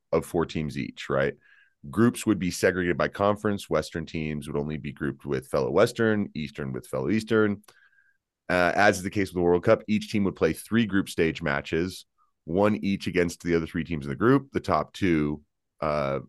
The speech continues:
would move on, um, to, so it says the top two seeds in each group would host two group stage games. The bottom two seeds would host one.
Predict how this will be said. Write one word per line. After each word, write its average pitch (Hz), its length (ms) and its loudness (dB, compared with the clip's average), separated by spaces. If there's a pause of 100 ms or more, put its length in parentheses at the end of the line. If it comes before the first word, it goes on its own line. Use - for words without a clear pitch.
(240)
would 76 380 0 (100)
move 73 280 2
on, 113 400 4 (560)
um, 80 460 0 (160)
to, 87 400 2
so 101 140 4
it 87 120 2
says 90 140 0
the 90 60 -4
top 98 240 2
two 95 100 -4
seeds 90 260 -6
in 87 80 -2
each 87 180 -2
group 90 240 0
would 82 120 0
host 85 400 0
two 143 200 4
group 98 240 0
stage 82 240 -2
games. 80 440 -4
The 87 60 -4
bottom 85 300 0
two 85 160 -4
seeds 82 240 -4
would 78 100 -8
host 78 460 -2 (300)
one. 90 600 2